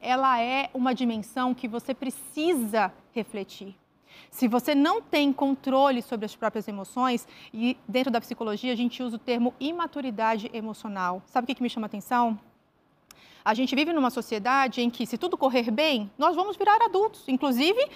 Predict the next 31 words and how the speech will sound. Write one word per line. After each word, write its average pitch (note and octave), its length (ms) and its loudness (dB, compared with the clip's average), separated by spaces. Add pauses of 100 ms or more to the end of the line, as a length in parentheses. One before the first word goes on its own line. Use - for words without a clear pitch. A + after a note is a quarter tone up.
(180)
essa G#3+ 240 0
jornada, A#3+ 720 2
ela A#3 220 2
é C4 40 -2
feita G#3 440 -6
para A3+ 360 2
o D#4+ 60 -4
universo B3 580 -4
adulto. F4+ 400 -2
Estou C4 160 -6
falando G#4 320 2
com A#4 140 2
adultos E4 420 -2
aqui A#3 220 -6
agora. F#3+ 400 -8 (840)
Só E4+ 320 4
que, C#4 420 2 (460)
quando D#4 160 2
a - 20 2
gente F4 180 -2
fala E4+ 240 4
de C#4 140 0
maturidade C#4 560 0
emocional, A3 760 -2 (340)
nós A#3 240 -2
não C4+ 400 6
necessariamente D4 840 -2 (240)
estamos B3+ 380 -4
falando A3+ 560 -2 (580)
que C4+ 120 -2
todos A#3+ 680 0